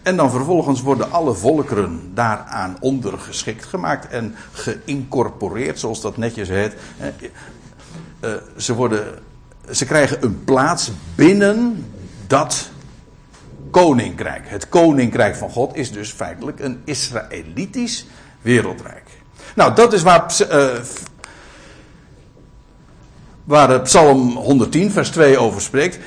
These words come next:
Ik z-, ik wil graag ook een vers laten zien waarin die tegenstelling getoond wordt. Dat wil zeggen dat er ge-, geheerst wordt in Jeruzalem en in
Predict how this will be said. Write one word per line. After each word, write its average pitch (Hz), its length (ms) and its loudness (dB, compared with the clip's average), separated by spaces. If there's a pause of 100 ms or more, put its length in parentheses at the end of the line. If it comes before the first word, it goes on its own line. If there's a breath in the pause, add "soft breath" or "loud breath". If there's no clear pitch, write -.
(120 loud breath)
Ik 196 180 4
z-, 226 160 0 (320)
ik - 260 -14
wil 196 200 6
graag 240 320 6
ook 208 120 4
een 185 80 4
vers - 260 4
laten 202 260 4
zien 214 340 -2 (100)
waarin 185 600 2
die 165 480 -2 (180)
tegenstelling 208 800 2
getoond 180 460 0
wordt. 95 320 -6
Dat 160 120 2
wil 156 100 2
zeggen 139 360 4 (220 loud breath)
dat 131 340 4 (340 loud breath)
er 147 200 6
ge-, - 120 -4 (240)
geheerst 175 680 4
wordt 165 340 4
in 113 540 2 (280)
Jeruzalem 165 760 4
en 110 260 0
in 85 340 -6